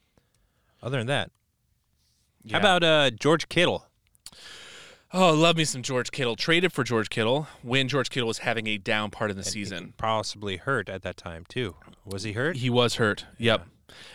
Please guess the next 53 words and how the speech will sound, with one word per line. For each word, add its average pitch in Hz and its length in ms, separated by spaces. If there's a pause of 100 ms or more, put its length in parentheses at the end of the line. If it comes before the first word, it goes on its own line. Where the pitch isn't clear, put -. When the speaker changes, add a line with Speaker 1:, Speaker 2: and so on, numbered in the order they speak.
(120)
Speaker 2:
And, 139 340
uh, 127 200
Speaker 1:
Most 117 120
of 180 60
the 139 80
year 147 240
he, 98 240
he 104 140
was 92 160
out. 90 320 (720)
Speaker 2:
Uh, 269 260
not, 339 140 (220)
Speaker 1:
Wasn't 147 240
it, 151 100
like, 104 200 (160)
five 123 280
weeks? 135 480
Speaker 2:
It 277 140
was 302 140
a 233 40
chunk. 147 540
It 156 60
was 196 100
a 185 40
chunk 147 300
Speaker 1:
Yeah. - 40
Speaker 2:
for 131 100
sure. 156 280
But 139 520 (240)
now 156 260
you're 202 160
talking 127 340
about 113 300
the 127 180
number 120 560
one 113 360
tight 117 320
end 113 180
in 120 140
fantasy. 131 640 (680)
Put 190 160
up 170 100
over 135 300
seventy 127 580
points 127 440
between 131 260
the 120 60
last 117 280
two 123 140
Speaker 1:
Hmm. 113 60
Speaker 2:
weeks. 135 340
Speaker 1:
That's 98 200
nice. 123 360